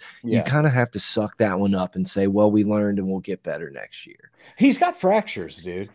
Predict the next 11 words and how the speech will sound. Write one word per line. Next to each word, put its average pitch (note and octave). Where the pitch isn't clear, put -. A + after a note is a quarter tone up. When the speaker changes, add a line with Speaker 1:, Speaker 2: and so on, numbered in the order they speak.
Speaker 2:
And, C#3+
like, E3
don't G#3+
get C#4+
me C3
wrong. G2
Like, F#2+
there's, G3
like, C3+
"Oh, D3
man, A#2